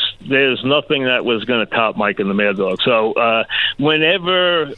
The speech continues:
we're done, when you're done and I'm done, and when we're gone, the first thing they're gonna remember about either one of us is Mike and the Mad Dog. That's the bottom line. Uh, that's just the truth. That is our foundation. That is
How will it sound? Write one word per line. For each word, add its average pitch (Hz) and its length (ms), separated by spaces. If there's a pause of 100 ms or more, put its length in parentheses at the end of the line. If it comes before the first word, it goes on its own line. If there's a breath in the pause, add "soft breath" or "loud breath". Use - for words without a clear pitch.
(160)
we're 160 180
done, 131 640
when 127 180
you're 156 260
done 160 280
and 143 100
I'm 147 200
done, 131 500
and 127 220
when 139 220
we're 135 100
gone, 127 560 (120)
the 127 120
first 165 320
thing 156 220
they're 143 100
gonna 139 240
remember 135 400
about 131 200
either 135 180
one 143 180
of 127 100
us 123 180
is 123 140
Mike 120 220
and 117 100
the 113 40
Mad 113 220
Dog. 98 220
That's 120 220
the 139 80
bottom 117 340
line. 117 320 (420 loud breath)
Uh, 123 480
that's 135 260 (220)
just 147 260 (200)
the 135 120
truth. 196 360 (240)
That 139 220
is 147 440
our 131 520 (380 loud breath)
foundation. 156 960
That 143 200
is 139 260